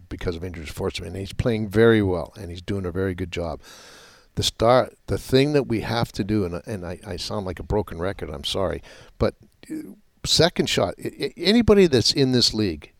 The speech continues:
at this level, whether you're the starter or whether you're the backup, if you're not getting ninety-six, ninety-eight percent of the first shots, you're not gonna be in this league very long.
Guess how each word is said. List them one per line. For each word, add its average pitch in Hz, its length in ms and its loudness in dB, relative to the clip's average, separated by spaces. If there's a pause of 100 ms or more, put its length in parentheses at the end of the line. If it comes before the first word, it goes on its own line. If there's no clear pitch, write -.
(140)
at - 140 -6
this 104 220 -2
level, 95 300 -2
whether 101 180 2
you're 92 160 -2
the 85 140 -6
starter 123 380 2
or 110 80 2
whether 101 180 4
you're 92 140 -2
the 90 80 -2
backup, 85 540 -8
if - 140 -12
you're 196 120 4
not 185 240 2
getting 127 340 0 (580)
ninety-six, 120 760 0
ninety-eight 110 520 -2
percent 104 400 -2
of 85 120 -4
the - 60 -6
first 101 300 -4
shots, - 520 -4
you're 127 140 2
not 160 180 4
gonna 120 160 0
be 131 160 -2
in 156 100 0
this 113 180 -4
league 78 160 -8
very - 220 -10
long. 64 240 -12